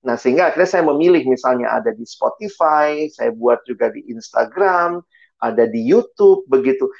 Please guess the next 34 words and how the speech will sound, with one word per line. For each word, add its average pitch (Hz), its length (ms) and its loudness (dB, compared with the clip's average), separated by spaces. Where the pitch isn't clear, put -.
Itu 254 320 0
demi 202 480 2
untuk 202 400 2
menjangkau 202 760 2
orang 190 560 2
yang 165 320 0
saya 151 240 -4
pikir - 320 -4
anak 151 320 -6
muda 147 320 2
ada 151 240 2
di 135 120 -8
situ. - 280 -16
Tapi 269 240 0
yang 220 160 2
lebih 143 400 4
lanjut 120 320 0
lagi, 123 280 2
akhirnya 165 440 0
saya 196 280 0
harus 156 280 -2
ingatkan 135 640 -2
bahwa 139 320 4
ya 127 240 4
itu - 240 -6
bukan 131 320 0
segala-galanya. 117 880 0
Jadi, 135 320 0
eh, 123 320 4
kembalilah, 160 480 4
itu 143 160 -4
menantang 143 640 -2
saya 127 240 2
juga. 120 400 -2